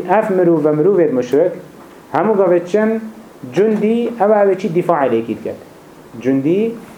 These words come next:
او او چی سلاح خود دست زده، یان هر شتک هبید بی سلاح جاره هبید، دی چی برا لالی اکی راوسی تو چی لیکد؟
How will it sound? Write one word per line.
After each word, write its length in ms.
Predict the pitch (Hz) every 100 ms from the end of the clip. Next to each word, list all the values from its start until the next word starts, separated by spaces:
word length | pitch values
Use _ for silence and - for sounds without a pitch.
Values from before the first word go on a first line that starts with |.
| -
او 60 | 135
او 260 | 135 131
چی 140 | 131 143
سلاح 400 | 139 127 120 127
خود 160 | 127
دست 180 | 131 131
زده، 420 | 123 117 147 202 - - - 139
یان 200 | 185 151
هر 180 | 143 147
شتک 260 | 147 123
هبید 240 | 127 127 113
بی 120 | 143
سلاح 400 | 139 123 123 120
جاره 260 | 113 117 110
هبید، 300 | 113 180 196 - - -
دی 80 |
چی 160 | 143 208
برا 440 | 175 156 165 170
لالی 360 | 170 175 185 175
اکی 140 | 165 165
راوسی 360 | 180 180 180
تو 120 | 170
چی 140 | 165 185
لیکد؟ 360 | 139 120 123